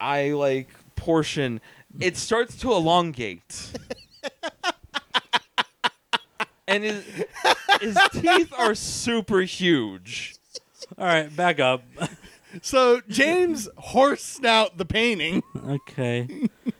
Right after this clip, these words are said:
Speaker 2: Now, when you say elongate, does this mean that it's coming out of the painting, or does this mean that, like,
Speaker 1: It's like
Speaker 2: So is this a profile shot? And his
Speaker 3: Yes.
Speaker 2: face is just like,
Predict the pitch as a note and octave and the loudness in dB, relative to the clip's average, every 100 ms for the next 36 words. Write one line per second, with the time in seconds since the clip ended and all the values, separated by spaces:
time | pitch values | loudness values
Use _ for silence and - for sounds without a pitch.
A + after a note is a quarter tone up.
0 | - G#3 A3 A#3+ C#4+ E4 C4+ F#3+ F#3+ G3+ | -2 2 4 4 0 2 2 4 2 2
1 | G#3 F#3+ F3+ F#3+ G#3 G#3+ G3+ F3+ - - | 2 0 -2 -4 0 2 4 0 -2 -2
2 | F3+ E3 C#3 C#3 C3+ D#3 D#3 D3 E3+ F#3 | 0 0 -2 0 0 0 -4 -4 0 0
3 | B3+ E4 F4 D#4+ - D3+ D3+ D3+ D3+ - | 0 -4 -4 -6 -2 2 4 4 0 -4
4 | - F3+ D#3+ E3+ E3+ F#3 F3 E3 D#3+ D3+ | -20 -4 -2 -2 -2 0 2 2 0 2
5 | D3 D3 C3+ A3+ - C4 C4+ A#3+ - - | 2 2 2 -2 -4 0 0 0 -8 -20
6 | _ _ A3 F#3 F#3 F3 A#3+ A#3+ B3+ B3+ | _ _ -20 -20 -20 -2 4 4 4 -2
7 | F3+ G#3 A3+ B3+ B3+ B3+ - C4+ C#4+ A#3 | 0 2 2 2 2 2 4 4 4 -2
8 | _ _ _ E3+ F3 F#3 A#3 F#3 F#3+ G3 | _ _ _ -6 -2 2 2 2 -2 -6
9 | F#3+ F3 F3+ F#3 | -14 -16 -12 -12